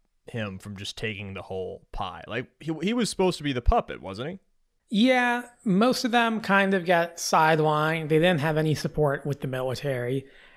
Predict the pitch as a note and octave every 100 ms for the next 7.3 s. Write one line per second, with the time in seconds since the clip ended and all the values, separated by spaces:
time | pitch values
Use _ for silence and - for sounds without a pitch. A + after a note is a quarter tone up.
0 | - G#3+ G3+ A#3+ A#3+ A3 E3 F3+ F3 C#3+
1 | D#3 C#3+ C3+ - - _ - C#3 C3 B2
2 | B2 D3+ C3+ C3 B2 A#2 - B2 A#2 -
3 | - _ _ _ - F#3 G#3+ A3 B3+ F#3
4 | F3 F3 D3 C#3 - B2+ B2+ - B2+ B2+
5 | - B2+ A#2 A#2+ - - B2+ A#2+ A#2+ A2+
6 | B2+ B2 B2 C3+ C3 C3 B2+ C3 C3+ E3
7 | D3+ E3 F#3